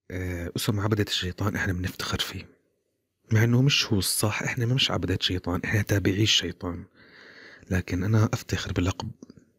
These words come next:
عابد للشيطان. الوضع الآن إنه إحنا الأقلية ما قلناش عدد، ما قل-، ما قلنا عدد معروف. يعني في عدد للمسلمين، في عدد للمسيحية مثلًا، المسيحية اثنين مليار، المسلمين واحد فاصلة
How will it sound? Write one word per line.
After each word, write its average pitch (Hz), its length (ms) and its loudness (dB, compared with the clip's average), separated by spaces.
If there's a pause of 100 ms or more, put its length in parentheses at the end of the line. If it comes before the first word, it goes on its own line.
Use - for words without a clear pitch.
(340)
عابد 85 340 0
للشيطان. 85 540 -2 (1080)
الوضع 123 260 2
الآن 104 420 0 (600)
إنه - 100 0
إحنا 127 200 2
الأقلية 98 680 0 (480)
ما 98 60 4
قلناش 131 320 4
عدد، 95 300 -6
ما 110 120 2
قل-، 117 160 4
ما 123 160 2
قلنا 104 240 0
عدد 98 260 0
معروف. 98 580 0 (480)
يعني 90 320 2
في 113 240 4
عدد 98 280 0
للمسلمين، 90 560 -2
في 95 160 -4
عدد 87 240 0
للمسيحية 95 580 0
مثلًا، 117 260 -2
المسيحية 95 600 0
اثنين 90 240 0
مليار، 90 420 2
المسلمين 90 540 -2
واحد 92 340 0
فاصلة 80 500 -2